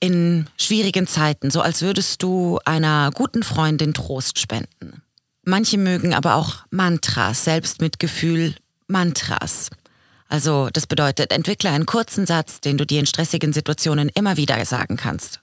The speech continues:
Zum Beispiel, „Ich darf Fehler machen und darf trotzdem liebevoll mit mir umgehen.“ Oder vielleicht versuchst du's mal mit einer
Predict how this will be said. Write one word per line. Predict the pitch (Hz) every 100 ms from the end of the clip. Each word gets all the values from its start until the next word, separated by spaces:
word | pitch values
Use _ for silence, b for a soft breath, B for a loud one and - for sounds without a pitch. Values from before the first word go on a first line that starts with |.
| -
Zum | 151
Beispiel, | 104 - 60 - B B B _ _ _ _ _ _ _ -
„Ich | 170
darf | 180 165 165
Fehler | - 156 151
machen | 139 127 - 143 143 - _
und | 160 - -
darf | 151 -
trotzdem | - 156 - - 147 143
liebevoll | 151 151 147 143 131 135
mit | 135 135 -
mir | 143 143
umgehen.“ | 139 135 127 113 107 123 _ _ _ _ _ b b b b b b _ _ _ -
Oder | 240 226
vielleicht | - 139 131 147
versuchst | 170 135 147 -
du's | - 151
mal | 135 143 151
mit | 147 135
einer | 131 135 131 -